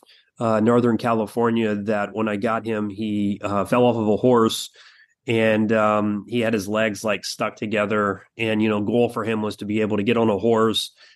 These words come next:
to be able to rope again, uh, and to be able to walk.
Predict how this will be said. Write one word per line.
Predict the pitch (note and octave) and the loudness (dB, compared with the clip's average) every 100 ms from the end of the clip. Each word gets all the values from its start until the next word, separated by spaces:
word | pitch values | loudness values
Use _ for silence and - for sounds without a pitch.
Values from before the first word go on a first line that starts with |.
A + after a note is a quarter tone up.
| _ - | _ -14
to | |
be | A2+ A2+ | -6 -4
able | A2+ A2+ | -4 -4
to | G2+ A#2 | -4 -4
rope | G#2 G2 A#2 A#2 | -2 2 2 2
again, | A#2 G2 G#2+ G#2+ G#2+ G#2 - _ _ _ _ _ - | -2 0 0 2 0 -2 -6 _ _ _ _ _ -4
uh, | B2 A2+ | 0 2
and | A2+ | 2
to | G#2+ | 0
be | A#2 | 0
able | G#2+ | 0
to | |
walk. | G#2 B2+ C3+ A2+ | 0 2 2 0